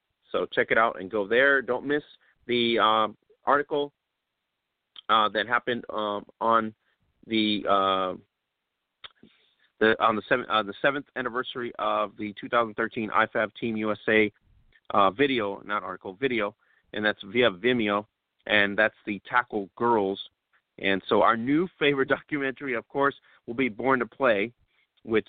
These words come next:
uh, we just talked to Veri Lieberman earlier in the first hour. Uh, she did an amazing job, and thanks to her, we are, we, we, it's, it's a classic. It is a classic. I mean, I can't describe it any other way. W-, what a classic documentary, and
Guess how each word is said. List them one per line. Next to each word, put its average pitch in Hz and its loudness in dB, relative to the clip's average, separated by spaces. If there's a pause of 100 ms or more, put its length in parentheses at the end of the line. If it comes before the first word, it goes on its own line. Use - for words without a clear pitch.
uh, 107 6
we 104 -4
just 107 -8
talked 110 0
to 104 -2
Veri 107 2
Lieberman 110 -4
earlier 117 2
in 117 0
the 104 -8
first - -2
hour. 131 2 (440)
Uh, 101 -4 (140)
she 101 -10 (100)
did 110 -4
an 98 0
amazing 98 -2
job, 98 4
and 95 -6 (220)
thanks 107 0
to 95 -4
her, 117 4 (380)
we 107 -4
are, 101 2 (160)
we, 101 -2
we, 101 -8
it's, - -8
it's 98 -16
a 117 -10
classic. 117 -2 (380)
It 107 -4
is 101 -4
a 104 -8
classic. - -2 (120)
I - -8
mean, 98 -6
I 95 -8
can't 104 -4 (160)
describe 104 0
it 98 -2
any 101 -2
other 95 -6
way. 101 -2 (420)
W-, 107 -2
what 110 2
a 104 2
classic 107 -2
documentary, 95 -6
and 90 -8